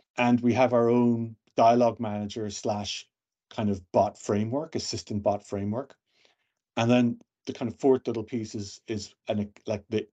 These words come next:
the industry A P I. Like, we spent,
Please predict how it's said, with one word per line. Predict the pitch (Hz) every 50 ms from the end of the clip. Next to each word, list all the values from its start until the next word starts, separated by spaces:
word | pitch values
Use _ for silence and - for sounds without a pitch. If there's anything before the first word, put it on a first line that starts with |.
| _ _ _ _ _ -
the | 113 95 92 98 120 127 131 131 131 -
industry | 120 117 120 120 120 117 - - - 104 101 -
A | 110 101 101 101
P | 101 - 110 101 98
I. | 95 92 90 90 92 - _ -
Like, | - - 101 _
we | - 104 107 107 104 104 101 - _ _ _ _ _ _ _ _ _ _ _ _ _ _ _ _ _ _ _ _ _
spent, | - - - - - 117 107 107 104 - -